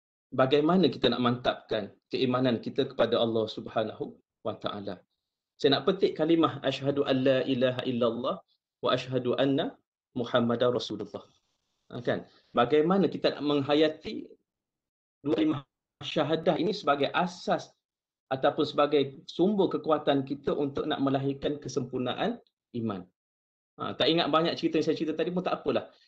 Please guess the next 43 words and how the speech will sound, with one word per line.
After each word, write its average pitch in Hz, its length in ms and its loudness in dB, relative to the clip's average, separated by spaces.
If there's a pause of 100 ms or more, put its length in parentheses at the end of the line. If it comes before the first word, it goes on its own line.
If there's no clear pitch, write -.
(140)
Kita 147 160 0
fokus - 480 0
kepada 143 240 2
yang 135 60 -4
terakhir 143 340 0
sekali 147 240 -2
ni, 208 100 -4 (140)
kalimah 147 400 0
syahadah 123 480 -6 (560)
yang 117 380 -2 (160)
kita 139 160 -4
sentiasa 139 420 2
baca 123 320 0
ulang 117 400 -2
dalam 117 160 -2
solat 107 320 -4
kita. - 240 -10
Asyhadu 117 400 -6
an 110 160 -4
la 113 220 2
ilaha 110 340 -2
illallah 120 380 -4
wa - 20 -6
asyhadu 117 380 -6
anna 123 400 0 (320)
Muhammadar 113 480 -6
Rasulullah. 107 500 -8 (380)
Di 135 80 4
sebalik 202 480 4
dua 170 160 4
kalimah 175 400 4
ini, 131 400 0
kita 208 240 0
biasa 196 240 2
sebut, - 480 -2 (560)
kan? 110 240 -2 (240)
Kita 180 160 0
biasa 175 160 -2
sebut, 202 160 -2
tapi 175 340 -2
sampai 226 460 2
tak - 240 -6
keyakinan 170 640 2